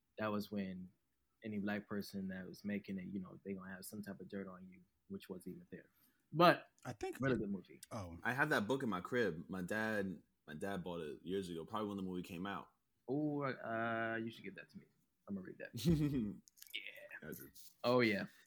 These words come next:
Speaker 1: But
Speaker 3: Yeah.
Speaker 2: Yeah.
Speaker 3: The Hurricane,
Speaker 1: Oh.
Speaker 3: man. Shout out to
Speaker 1: Lamar.
Speaker 3: him, too.
Speaker 1: Yes.
Speaker 3: I used to
Speaker 1: Yes.
Speaker 3: love boxing so much when I was a kid,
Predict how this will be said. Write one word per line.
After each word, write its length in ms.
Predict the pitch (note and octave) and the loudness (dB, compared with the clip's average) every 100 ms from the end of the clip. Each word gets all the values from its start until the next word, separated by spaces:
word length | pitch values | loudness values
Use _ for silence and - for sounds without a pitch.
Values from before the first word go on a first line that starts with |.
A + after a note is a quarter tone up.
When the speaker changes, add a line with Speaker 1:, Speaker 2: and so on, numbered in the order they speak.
| - - - | -20 -20 8
Speaker 1:
But 320 | C#3 D3+ C#3+ - | 12 12 12 8
Speaker 3:
Yeah. 320 | F#2+ G2 F#2 | 0 4 10
Speaker 2:
Yeah. 300 | C#3 C#3 B2+ G#2+ - - - - | 12 12 12 8 4 -14 -16 -4
Speaker 3:
The 100 | B2 | 2
Hurricane, 560 | A#2 C3 C#3 C3+ A#2+ G2+ | 8 10 10 8 2 4
Speaker 1:
Oh. 20 | G2+ | 4
Speaker 3:
man. 360 | G#2 G2+ G2 G2 _ _ - _ - - - - | 4 0 -4 -12 _ _ -20 _ -20 -20 -12 0
Shout 140 | G#2+ | 2
out 80 | A#2+ | 2
to 40 | A#2+ | 2
Speaker 1:
Lamar. 160 | B2 | 2
Speaker 3:
him, 80 | A2+ | 2
too. 360 | A2+ A2 F2+ - _ _ _ | 0 0 0 -4 _ _ _
Speaker 1:
Yes. 440 | A2 G2 - - - | -2 -2 -4 -8 0
Speaker 3:
I 60 | G3+ | 2
used 120 | A3 | 4
to 60 | F#3+ | 4
Speaker 1:
Yes. 60 | G#2+ | 6
Speaker 3:
love 180 | A2 | 4
boxing 380 | G2 G#2 G2+ A2 | 6 4 2 -4
so 160 | A2 C3+ | -2 0
much 200 | B2 B2 | -2 -2
when 100 | A2+ | -2
I 20 | |
was 100 | A#2 | -2
a 40 | A#2 | -2
kid, 380 | C3 B2 B2 | 0 0 0